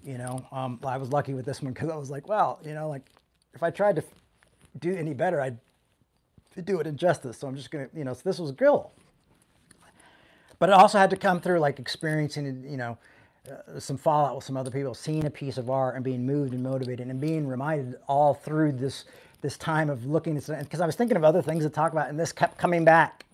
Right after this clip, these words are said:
A beautiful piece of art, and I had to interact with this art, and I had to see it, and I had to think about, how does this affect me personally?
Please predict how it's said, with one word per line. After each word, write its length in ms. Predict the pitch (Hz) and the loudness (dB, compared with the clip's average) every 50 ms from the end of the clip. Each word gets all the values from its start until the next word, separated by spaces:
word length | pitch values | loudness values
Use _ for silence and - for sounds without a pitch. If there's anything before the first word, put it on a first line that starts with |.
| _ _ _ _ _ - - - - - - - _ _ _ _ - | _ _ _ _ _ -20 -20 -20 -20 -20 -20 -20 _ _ _ _ -12
A 60 | 123 | -4
beautiful 300 | 127 165 165 156 160 151 | 0 0 2 2 4 4
piece 180 | 151 165 131 | 4 2 2
of 80 | 147 135 | 4 8
art, 220 | 160 175 170 156 | 10 10 10 8
and 100 | 143 139 | 6 2
I 40 | 143 | 0
had 100 | 143 147 | 0 0
to 80 | 147 131 | 0 0
interact 400 | 151 156 156 160 160 170 165 147 | 0 2 4 6 4 4 2 0
with 80 | 135 | -2
this 140 | 139 143 - | -4 -4 0
art, 280 | - 160 170 170 165 - | 4 6 8 8 8 6
and 80 | 139 139 | 2 -2
I 40 | 143 | 0
had 140 | 151 147 | 0 -2
to 40 | 139 | -2
see 280 | 131 - - 170 170 160 | -4 -4 -4 0 0 0
it, 40 | 131 | 0
and 100 | 135 131 | -2 -4
I 40 | |
had 140 | 131 147 135 | -4 -4 -4
to 40 | 127 | -4
think 180 | - 160 151 - | -8 -8 -6 -2
about, 260 | 139 143 143 139 - | 0 0 0 0 0
how 120 | 147 160 | 0 0
does 140 | 165 170 143 | 0 0 -4
this 140 | 143 135 131 | -4 -8 -8
affect 260 | 120 - 151 135 123 | -4 -4 -6 -4 -4
me 80 | 139 131 | -8 -6
personally? 400 | - 151 151 - - 139 131 | -4 -4 -6 -4 -6 -10 -10